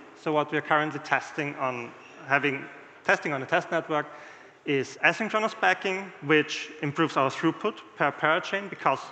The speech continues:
the process can pi-, be pipelined and parachain blocks can be bigger, which means that the constant overhead we have through the full approval voting process will be lower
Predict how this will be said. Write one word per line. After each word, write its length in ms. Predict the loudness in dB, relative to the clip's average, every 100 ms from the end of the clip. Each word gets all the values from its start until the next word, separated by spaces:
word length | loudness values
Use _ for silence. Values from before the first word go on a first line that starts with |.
| -16 -18 -16
the 60 | -2
process 320 | 2 2 2
can 180 | -4 -2
pi-, 200 | 2 2
be 120 | 0
pipelined 520 | 0 0 4 2 2 -8 -16 -18 -8 4
and 280 | 6 4 2
parachain 420 | 4 4 4 2
blocks 180 | 0 0
can 200 | -2 0
be 80 |
bigger, 340 | 2 4 2 -4 -10 -20 -10
which 200 | -6 -2
means 300 | 0 0 0
that 200 | -2 -2
the 100 | -2
constant 540 | -2 2 0 2 0 2
overhead 540 | 4 4 4 4 2 -2
we 60 |
have 380 | 2 2 2 -4 -14 -10
through 180 | -4 -2
the 120 | -2
full 200 | 0 -4
approval 420 | -2 0 2 4
voting 300 | 2 0 -2
process 440 | 0 -2 0 -4 -4 -16 -16 0
will 120 | 2
be 140 | 4 6
lower 500 | 6 6 6 2